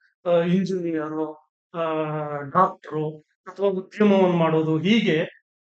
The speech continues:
ಕಲಾವಿದರ ಕುಟುಂಬಗಳೆಲ್ಲ ನಶಿಸ್ತಾ ಬಂತು. ಆದ್ರೆ ಅಪರೂಪ ಎಂಬಂತೆ ನೀವು ಕೂಡ ಮೆಕ್ಯಾನಿಕಲ್ ಇಂಜಿನಿಯರ್, ನಿಮ್ಮ ಇಡೀ ಕುಟುಂಬ ಈ ಕಲಾವಂತಿಕೆಯಲ್ಲೇ ನಡೆದು ಬಂದಿದೆ. ಹಾಗಾಗಿ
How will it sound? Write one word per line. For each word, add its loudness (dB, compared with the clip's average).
ಕಲಾವಿದರ 6
ಕುಟುಂಬಗಳೆಲ್ಲ 0
ನಶಿಸ್ತಾ -4
ಬಂತು. -12
ಆದ್ರೆ 4
ಅಪರೂಪ 2
ಎಂಬಂತೆ 2
ನೀವು 8
ಕೂಡ 4
ಮೆಕ್ಯಾನಿಕಲ್ 4
ಇಂಜಿನಿಯರ್, 2
ನಿಮ್ಮ 8
ಇಡೀ 4
ಕುಟುಂಬ 4
ಈ 2
ಕಲಾವಂತಿಕೆಯಲ್ಲೇ 6
ನಡೆದು 2
ಬಂದಿದೆ. -2
ಹಾಗಾಗಿ 2